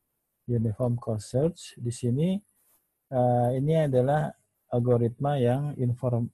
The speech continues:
informal lah, ada informasinya. Oke, ini saya bahas saja. Algoritma mencari titik pendek yang akan kita bahas selanjutnya adalah algoritma uniform cost search ya. Algoritma ini menggunakan path cost function, yaitu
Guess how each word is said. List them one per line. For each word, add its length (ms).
informal 480
lah, 120
ada 160
informasinya. 800
Oke, 240
ini 160
saya 640
bahas 320
saja. 320
Algoritma 560
mencari 300
titik 260
pendek 240
yang 140
akan 100
kita 240
bahas 160
selanjutnya 480
adalah 240
algoritma 400
uniform 640
cost 340
search 400
ya. 80
Algoritma 480
ini 160
menggunakan 560
path 340
cost 460
function, 640
yaitu 340